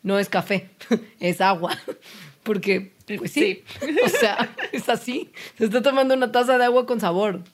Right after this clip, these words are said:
Speaker 2: Ajá. Y en realidad en, en todas las, las cuestiones que tienen que ver con el sabor del café y que vamos a ir hablando una por una, lo que es importante es cómo se está extrayendo el café,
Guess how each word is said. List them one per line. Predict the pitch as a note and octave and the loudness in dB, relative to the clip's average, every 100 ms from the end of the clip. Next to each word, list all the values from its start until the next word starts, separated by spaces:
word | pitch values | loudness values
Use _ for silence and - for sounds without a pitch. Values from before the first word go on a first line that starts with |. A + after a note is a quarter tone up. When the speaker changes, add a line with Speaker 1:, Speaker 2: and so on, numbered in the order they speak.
| _ - - B4+ - A#4+ - | _ -18 -18 -16 -18 -18 -10
Speaker 2:
Ajá. | A#3+ B3 - - _ _ _ _ - - - - | -6 -4 -6 -10 _ _ _ _ -20 -20 -16 -6
Y | D4 | -4
en | |
realidad | F4+ E4+ F4 G4 | 0 0 2 2
en, | G4+ G#4 - C4 | 0 -6 -8 -4
en | C#4 | -4
todas | C4+ E4 F#4+ F4+ | -4 -2 -2 0
las, | A#3+ - _ - | -2 -4 _ -10
las | E3+ F#3+ G3 F3+ - - | -4 -2 -2 -2 -10 -10
cuestiones | G3 F#3+ A#3 A#3 A#3 | -10 -4 -2 -2 -2
que | |
tienen | G3+ A3 G#3+ | -4 -4 -4
que | G#3+ | -4
ver | G#3+ | -4
con | A3 G#3 | -2 -2
el | F3 | -4
sabor | E3 F3 | -4 -4
del | G3 G3+ | -4 -4
café | D3+ F3 | -4 -4
y | |
que | G3+ F3+ | -4 -4
vamos | F3+ F#3+ | -6 -6
a | E3+ - - | -8 -10 -8
ir | F3 E3 | -6 -4
hablando | D3+ E3+ F3+ | -4 -4 -4
una | F3 G3 | -4 -6
por | G3 F3+ | -6 -6
una, | F#3+ C#4 - - - - | -6 -10 -14 -20 -16 -6
lo | A3+ A#3+ A#3 | 0 0 0
que | C4+ | -2
es | D4 | -4
importante | C#4+ A#3 A3 A3+ | -2 -2 -2 -2
es | A#3+ | -2
cómo | - A#3+ | 0 0
se | A#3+ | -2
está | E3+ - G#3 - | -6 -2 -2 -2
extrayendo | F3+ - E3+ E3+ F#3 G#3 D#3+ - _ - | -8 -6 -6 -4 -2 -4 -6 -10 _ -14
el | F#3+ | -12
café, | - - | -12 -12